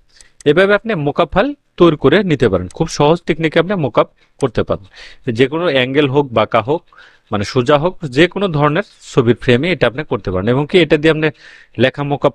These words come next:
করতে পারেন। যে কোনো ধরনের কাজ আপনি মোকআপ ফাইল কীভাবে তৈরি করতে হয় সেটি দেখে দিলাম। এখন যে কোনো ছবি এখানে সেট আপ করার জন্য শুধু আপনি এই টেকনিক অবলম্বন করে তাহলে দেখবেন যে খুব সহজে আপনার ছবিটা অ্যাডজাস্ট করে নিতে হবে না। এটা বারবার আপনাকে করতে হবে না।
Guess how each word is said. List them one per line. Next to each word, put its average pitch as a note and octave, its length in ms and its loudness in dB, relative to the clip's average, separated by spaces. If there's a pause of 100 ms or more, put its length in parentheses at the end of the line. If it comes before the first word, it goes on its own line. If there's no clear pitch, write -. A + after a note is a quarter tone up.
করতে C#3 220 -2
পারেন। C3+ 240 2
যে G#3 120 2
কোনো A#3+ 220 -2
ধরনের D#3+ 300 4
কাজ B2 200 2
আপনি F3+ 160 -4 (220)
মোকআপ A#2+ 260 -2
ফাইল C#3 200 2
কীভাবে A#2 280 2 (140)
তৈরি C#3+ 260 6
করতে C3+ 260 2
হয় D#3+ 200 0
সেটি A#2 240 0
দেখে F2+ 200 -2
দিলাম। F#2+ 240 -4
এখন E3 140 -6 (540)
যে C3+ 140 4
কোনো E3+ 200 -4
ছবি B2 240 0
এখানে E3 200 -4 (100)
সেট C3 180 -4
আপ A2 140 -8
করার G#2+ 220 0
জন্য C#3 140 -8 (500)
শুধু C#3 240 0
আপনি C3+ 180 -8 (400)
এই C3+ 120 -2
টেকনিক C3+ 360 -2
অবলম্বন C3 420 -2
করে G3+ 120 0 (120)
তাহলে A#2+ 220 -2 (100)
দেখবেন A2 320 -4
যে G#3 60 0 (160)
খুব B2+ 200 0
সহজে A2 280 2
আপনার G#3 200 -6
ছবিটা A2+ 280 2
অ্যাডজাস্ট G#2+ 360 -2
করে A#2+ 180 2
নিতে A2+ 160 -2
হবে F#2 120 2
না। G#2 100 -2
এটা C#3 180 2
বারবার A2+ 300 2
আপনাকে D3 240 -4 (140)
করতে C#3+ 240 0
হবে E2+ 200 -2
না। - 60 -16